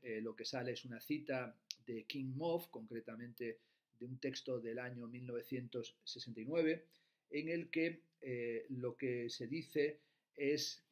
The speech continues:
que, eh, el monopolio, eh, capitalista instituirá, eh, su propio ministerio del ocio en Europa Occidental. Habrá, eh, parques temáticos o campos de concentración irrespirable en toda la Costa Brava.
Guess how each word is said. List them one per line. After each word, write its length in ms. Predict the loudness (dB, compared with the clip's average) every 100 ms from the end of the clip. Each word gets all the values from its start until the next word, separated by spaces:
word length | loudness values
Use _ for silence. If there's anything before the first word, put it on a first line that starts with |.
| -2
que, 460 | 4 8 6 4 -2
eh, 240 | -2 0
el 160 | 2 2
monopolio, 840 | 2 0 4 6 8 6 2 -4 -10
eh, 140 | -8 -4
capitalista 880 | -2 -2 -2 0 0 0 2 0 -4 -20 _ _ _
instituirá, 920 | -10 -6 -4 0 4 6 6 6 2 -4 _ _ _ -8
eh, 400 | -2 0 0 -2
su 380 | -4 -2 0 2
propio 360 | 4 4 4 2
ministerio 680 | -4 -6 0 2 4 4
del 200 | 2 -2 0
ocio 480 | 0 2 0 0 -4 _ _ -14
en 120 | -6
Europa 340 | 2 2 2
Occidental. 600 | -2 -2 -2 -2 -2 -4 -6 -8
Habrá, 380 | -2 0 0 -6 _ _ -8
eh, 180 | -8 -4
parques 520 | -2 0 -2 -4 -6
temáticos 760 | -6 -2 0 0 0 4 4 4
o 100 | -2
campos 340 | -2 -4 -6
de 80 | -8
concentración 680 | -8 -10 -10 -10 -4 -2 0
irrespirable 800 | -2 -2 0 2 2 0 -2 -6 -6
en 220 | -6 -2
toda 460 | 2 2 2 -4 -8
la 280 | -8 -8 -10
Costa 320 | -8 -6 -6 -8
Brava. 320 | -6 -10